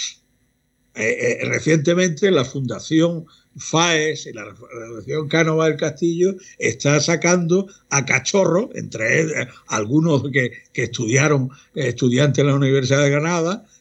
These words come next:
eh, Roberto Villa, poniendo énfasis que la República fracasó porque el proyecto republicano moderado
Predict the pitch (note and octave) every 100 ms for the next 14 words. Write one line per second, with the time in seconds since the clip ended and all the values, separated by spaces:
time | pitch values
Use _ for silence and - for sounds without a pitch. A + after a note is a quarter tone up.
0 | - A2+ G#2+ G2+ C3 C#3+ D3+ D3+ F3+ E3+
1 | G#3 G#3 A2+ A#2 C#3 C#3 D#3 D#3+ E3 D#3+
2 | F#3 D#3+ F#3 G#3 - - _ - F3 G3
3 | D3 B2 A2 D3+ F3+ F3+ F3+ F#3 C#3+ F3
4 | F3 D#3+ - G#3+ G#3 G3 D3+ A2+ C#3 A2
5 | A#2 A2+ D#3 - F3 D#3+ E3 E3 E3+ E3
6 | F3+ F3 E3+ E3 E3+ F3+ F#3+ F#3 F#3+